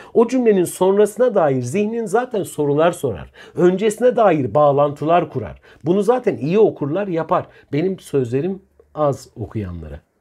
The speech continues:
Dostlar, devam edelim. "Bu imkanlar insanlara farklı mekanlarda sanat aracılığıyla ötekini tanıma fırsatı sunuyor." Şimdi bu cümleye soru soruyorum.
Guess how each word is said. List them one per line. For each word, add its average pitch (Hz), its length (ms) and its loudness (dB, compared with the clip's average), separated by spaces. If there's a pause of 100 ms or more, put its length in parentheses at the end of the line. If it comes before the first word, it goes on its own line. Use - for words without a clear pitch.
(120)
Dostlar, - 440 -6 (120)
devam 202 280 4
edelim. 98 220 -10 (840)
"Bu 247 120 2
imkanlar 156 520 -2 (320)
insanlara 214 600 -2
farklı 185 340 -4
mekanlarda 131 600 -2
sanat 185 320 -4
aracılığıyla 143 600 0
ötekini 190 500 -4
tanıma 202 340 -4
fırsatı 190 500 -2
sunuyor." 101 440 -8 (260)
Şimdi 156 380 -2
bu 208 100 -2
cümleye 131 380 -2
soru 120 300 -6
soruyorum. 82 640 -12